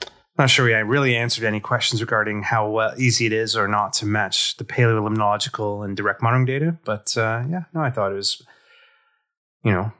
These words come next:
spending some time talking about the advantages and disadvantages of linking these different types of records and how it can be complicated was a pretty interesting start to a new series of topics.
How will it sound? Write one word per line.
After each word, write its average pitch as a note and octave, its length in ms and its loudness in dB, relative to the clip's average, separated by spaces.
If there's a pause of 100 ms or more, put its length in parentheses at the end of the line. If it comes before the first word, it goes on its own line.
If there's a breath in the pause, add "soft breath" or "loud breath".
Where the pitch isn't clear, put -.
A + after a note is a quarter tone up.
(120)
spending G#2+ 300 0
some G#2+ 140 -2
time G#2+ 200 0
talking G#2 320 -4
about G2+ 100 -2
the G#2 60 -8
advantages G2+ 380 -2
and G2 60 -12
disadvantages G#2 500 -2
of F#2+ 100 -12
linking G2+ 680 -2
these A#2 340 -4 (320)
different F#2+ 300 -2
types A2 240 -4
of G2 80 -8
records - 720 -2 (440)
and G#2 140 -2
how G2+ 240 0
it G2 100 -12
can A2+ 120 -8
be G2+ 60 -6
complicated A2+ 580 -10
was B2 180 -4
a A2+ 40 -18
pretty A#2 200 -2
interesting A2 480 -4 (640)
start - 640 0 (320)
to A2+ 280 0
a G#2+ 120 -2
new A2+ 280 -4
series A#2+ 340 -2
of A2+ 40 -10
topics. - 500 -4